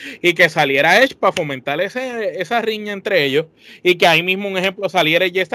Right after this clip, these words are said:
y le dijera a Edge, "Las cosas entre tú y yo no están claras todavía". Y entonces ahí creabas una morriña y entonces creaba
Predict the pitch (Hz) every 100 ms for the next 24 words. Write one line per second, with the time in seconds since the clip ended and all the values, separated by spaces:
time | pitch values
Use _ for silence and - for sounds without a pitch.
0 | 262 226 165 185 185 160 156 147 147 196
1 | 196 208 202 190 175 156 160 151 160 151
2 | 143 - 131 127 208 165 - _ - _
3 | 147 143 214 226 220 170 190 - 160 165
4 | 202 208 202 202 202 277 269 196 160 170
5 | 226 214 170 190 247